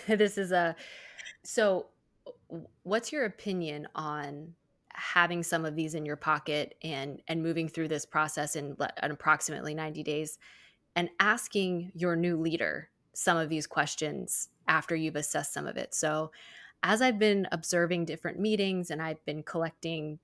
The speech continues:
different data, I see one potential barrier for my team is X. Have you seen or heard that before? And, and talking through it with that individual, 'cause if you're lucky, your supervisor is an ally,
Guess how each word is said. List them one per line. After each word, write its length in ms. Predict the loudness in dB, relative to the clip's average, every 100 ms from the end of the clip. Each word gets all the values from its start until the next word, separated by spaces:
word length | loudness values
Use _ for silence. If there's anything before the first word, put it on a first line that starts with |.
| _
different 400 | 0 0 0 -4 2
data, 440 | 4 6 4 2 -6 -20 _
I 260 | 4 6 4
see 580 | 2 4 4 4 0 -6 -6
one 320 | 0 2 2
potential 720 | -2 -2 -2 0 0 0 -2
barrier 440 | 0 0 2 0 -2
for 140 | -2
my 180 | -2 -2
team 280 | -2 -4 -4
is 300 | -2 -4 -2 4
X. 500 | 4 4 -4 -4 -6 0
Have 180 | 2 4
you 180 | 2
seen 360 | -2 -2 -2 0
or 100 | -2
heard 220 | -2 -2
that 180 | -2 -2
before? 380 | -6 -2 -2 0
And, 240 | 0 0 -2
and 140 | -2 0
talking 380 | 4 4 4 0
through 200 | 2 0
it 60 |
with 140 | 0 6
that 200 | 6 6
individual, 360 | 2 -4 -6
'cause 220 | -2 -2 -4 -12 -14 0
if 180 | 2 4
you're 80 | 6
lucky, 320 | 6 4 0 2
your 160 | 2
supervisor 760 | 0 -2 0 2 2 2 0 2
is 440 | 2 2 -2 -10 -14 _
an 100 | 2 4
ally, 340 | 4 4 0